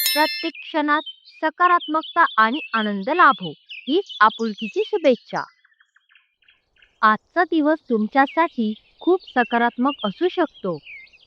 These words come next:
फक्त मनात येणाऱ्या अनावश्यक विचारांना थारा देऊ नका. शक्य तितकं शांत राहा, तणाव झटकून टाका. यामुळे तुमचं मन अधिक स्थिर आणि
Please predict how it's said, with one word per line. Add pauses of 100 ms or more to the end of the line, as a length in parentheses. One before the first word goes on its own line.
(220)
फक्त
मनात
येणाऱ्या (100)
अनावश्यक (100)
विचारांना (280)
थारा
देऊ
नका. (380)
शक्य
तितकं
शांत
राहा, (460)
तणाव
झटकून
टाका. (340)
यामुळे
तुमचं
मन (340)
अधिक
स्थिर (140)
आणि